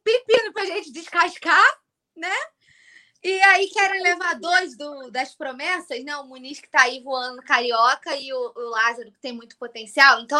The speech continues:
assim, eu tô, eu tô muito com o Túlio na questão do Lázaro, mas só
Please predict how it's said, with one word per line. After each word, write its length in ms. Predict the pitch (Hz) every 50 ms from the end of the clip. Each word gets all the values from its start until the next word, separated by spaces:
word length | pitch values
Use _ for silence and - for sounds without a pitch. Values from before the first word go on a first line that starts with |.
| 320
assim, 300 | 359 381 359 - 339 269
eu 100 | 247 240 240
tô, 540 | - 277 277 294 311 330 320 311 302 285 - _ _ _ _ - 311 311 311
eu 120 | - 240 269
tô 180 | - 330 311
muito 420 | 294 269 269 262 294 370 392 - 392
com 160 | - - 349 339 339 339 311 - -
o 120 | 262 294
Túlio 400 | 285 - 285 269 269 269 294 285
na 140 | 277 277 269
questão 380 | - 285 262 - - 262 254 254
do 100 | 233 226
Lázaro, 560 | 226 214 202 208 220 262 - - 320 320 311
mas 260 | 294 269 262 277 -
só 80 | -